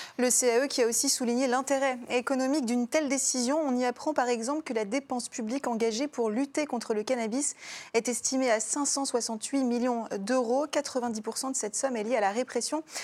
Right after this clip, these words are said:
en particulier aux actions policières et, euh, judiciaires. Le C A E qui précise aussi qu'en tenant compte des pertes de revenus, de production et de prélèvements obligatoires liés à l'emprisonnement des utilisateurs, le coût social du cannabis serait en réalité supérieur de quarante pour cent et représenterait neuf cent dix-neuf millions d'euros.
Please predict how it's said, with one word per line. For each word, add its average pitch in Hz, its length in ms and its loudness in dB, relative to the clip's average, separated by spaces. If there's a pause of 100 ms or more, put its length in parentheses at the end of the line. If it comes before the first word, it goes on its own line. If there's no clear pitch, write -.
(220)
en 247 80 4
particulier 262 420 2
aux 220 80 2
actions 233 260 0
policières 262 680 2 (140)
et, 240 260 2
euh, 214 100 -2
judiciaires. 254 720 2
Le 240 140 2
C 247 240 0
A 233 220 2
E - 20 -2
qui 285 160 -4
précise 226 380 -4
aussi 285 220 -2
qu'en 233 120 -4
tenant 226 280 -2
compte 277 180 -4
des 226 160 -2
pertes 254 320 -4
de 202 100 -2
revenus, 233 400 -2 (440)
de 233 80 2
production 247 500 -2
et 240 60 0
de 220 80 0
prélèvements 240 420 0
obligatoires 233 600 0
liés 247 100 2
à 214 60 2
l'emprisonnement 226 600 -2
des 208 200 -4
utilisateurs, 208 480 -2
le 208 100 0
coût 269 180 -6
social 240 360 -4
du 190 80 -8
cannabis 202 420 -4
serait 202 200 -4
en 196 80 -2
réalité 202 440 -4 (360)
supérieur 240 480 2
de 202 40 0
quarante 254 320 0
pour 226 140 -4
cent 294 120 -4
et 262 80 0
représenterait 220 480 -2
neuf 262 180 -2
cent 302 160 -4
dix-neuf 240 380 -2
millions 240 220 -2
d'euros. 214 280 -2